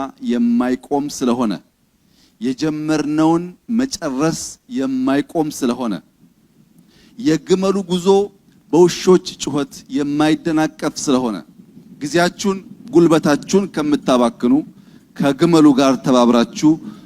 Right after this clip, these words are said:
ሩጫችሁን እንድታፋጥኑ በዚሁ ታላቅ ቀን በመላው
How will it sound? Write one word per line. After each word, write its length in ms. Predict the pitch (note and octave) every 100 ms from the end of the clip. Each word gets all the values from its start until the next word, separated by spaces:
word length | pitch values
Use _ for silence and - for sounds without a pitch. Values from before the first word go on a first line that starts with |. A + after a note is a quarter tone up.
| -
ሩጫችሁን 800 | C#3 F3+ - F3 D3 - F#3+ F3+ E3+
እንድታፋጥኑ 840 | C#3+ - - C3 B2+ A#2+ - C#3 F3+ - - - - - -
በዚሁ 520 | C#3+ D3 B2 C3+ E3+ D#3 D3 A2+ F2+ - -
ታላቅ 540 | - F#3+ G#3 G3 F#3 - -
ቀን 220 | F3+ F#3 F#3+ F#3+ - - - - -
በመላው 580 | C3+ D#3 D#3 D#3 D3